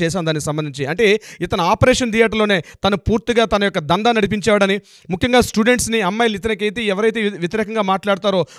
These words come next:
వాళ్ళందరినీ హాస్పిటల్ పిలిచి, ఆపరేషన్ థియేటర్లు పిలిచి భయపెట్టడం కానీ,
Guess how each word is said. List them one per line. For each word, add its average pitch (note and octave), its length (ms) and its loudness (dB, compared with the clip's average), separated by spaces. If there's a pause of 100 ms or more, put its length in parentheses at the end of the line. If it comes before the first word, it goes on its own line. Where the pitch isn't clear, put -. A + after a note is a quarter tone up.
వాళ్ళందరినీ F#3+ 460 0
హాస్పిటల్ F#3 500 0
పిలిచి, A3 320 -2 (200)
ఆపరేషన్ G#3+ 520 0
థియేటర్లు G#3+ 260 0
పిలిచి G3+ 340 -4 (220)
భయపెట్టడం A3+ 720 2
కానీ, A3+ 220 0